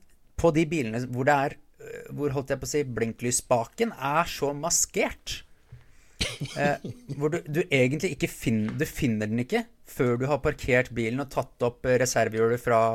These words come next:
fra bagasjerommet, liksom. Der er blinklys, eh, spaken din.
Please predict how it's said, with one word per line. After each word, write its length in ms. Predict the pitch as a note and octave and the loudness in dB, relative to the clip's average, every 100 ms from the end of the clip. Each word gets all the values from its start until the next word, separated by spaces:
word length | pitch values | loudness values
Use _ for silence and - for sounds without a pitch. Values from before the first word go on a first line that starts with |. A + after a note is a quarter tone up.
| A2+ | -2
fra 180 | A2 A#2+ | -2 -2
bagasjerommet, 560 | A2+ A#2 A2+ A2+ A2+ A#2 | 0 0 0 0 0 0
liksom. 220 | A#2 C#3+ | -2 -2
Der 460 | C3 B2+ D3+ E3+ B2 - - | 2 2 4 2 0 -6 -12
er 260 | A#2+ A#2+ C3 | -6 -2 -2
blinklys, 560 | A2 G#2+ G#2 A#2 A#2 B2+ | -4 -8 -4 -4 -2 -2
eh, 520 | A#2+ A#2+ A#2 A#2 A#2 | -2 -2 -6 -8 -10
spaken 360 | - A#2 - E3+ | -4 -4 -4 -6
din. 180 | C4 | -6